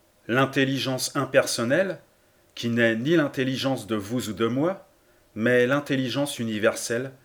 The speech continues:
répandue dans le monde entier et l'animant. De l'intelligence émane l'âme. L'âme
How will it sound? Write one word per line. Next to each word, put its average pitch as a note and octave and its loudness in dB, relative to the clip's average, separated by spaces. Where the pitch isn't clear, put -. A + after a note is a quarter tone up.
répandue D3 0
dans A2+ 0
le A2+ 2
monde C3+ 2
entier A2+ -2
et A2+ -2
l'animant. A#2 2
De G2+ 4
l'intelligence B2+ 4
émane C#3+ 2
l'âme. G2+ 0
L'âme D#3 2